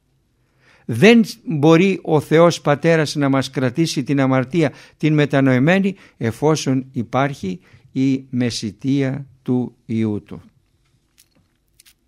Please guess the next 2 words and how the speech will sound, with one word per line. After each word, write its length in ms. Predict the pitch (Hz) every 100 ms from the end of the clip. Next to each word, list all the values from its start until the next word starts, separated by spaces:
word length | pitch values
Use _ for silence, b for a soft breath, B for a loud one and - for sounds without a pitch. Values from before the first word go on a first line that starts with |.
| _ _ b b b b b b b b b b
Πολλές 380 | - 170 208 -
αφορμές 840 | 156 135 127 143 147 - - -